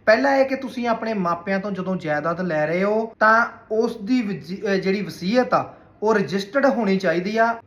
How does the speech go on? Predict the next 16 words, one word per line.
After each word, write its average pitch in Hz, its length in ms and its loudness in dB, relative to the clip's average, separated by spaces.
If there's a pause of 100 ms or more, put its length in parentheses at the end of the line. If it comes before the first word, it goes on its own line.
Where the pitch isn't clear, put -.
(220)
ਤੇ 208 80 0
ਦੂਜਾ 196 400 2
ਇਹ 233 100 2
ਕਿ 240 100 -4
ਤੁਹਾਡੇ 202 300 2
ਕੋਲ 190 180 0
ਉਹਦਾ 196 180 2
ਕਬਜ਼ਾ 196 420 -2
ਹੋਣਾ 220 220 -2
ਚਾਹੀਦਾ 180 400 0
ਹੈ। 233 240 -2 (380)
ਤੁਹਾਡੇ 214 540 2
ਜਿਹੜੇ 196 440 -2
ਵੀ 269 140 -2
ਭੈਣ 208 320 -2
ਭਰਾ 180 560 0